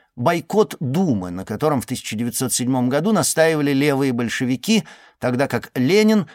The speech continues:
ранее сам агитировавший против царского парламента, осознал, что в условиях поражения революции надо использовать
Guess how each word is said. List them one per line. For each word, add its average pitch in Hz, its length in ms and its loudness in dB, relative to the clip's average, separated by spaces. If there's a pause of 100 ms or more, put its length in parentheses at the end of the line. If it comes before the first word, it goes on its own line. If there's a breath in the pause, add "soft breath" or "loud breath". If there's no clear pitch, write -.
(160 loud breath)
ранее 143 460 4
сам 143 260 2
агитировавший 135 720 -2
против 147 460 -2
царского 196 480 2
парламента, 190 680 2
осознал, 156 460 2
что 165 200 -2
в 143 40 0
условиях 143 480 0
поражения 135 560 0
революции 175 560 0
надо 156 260 0
использовать 151 560 -2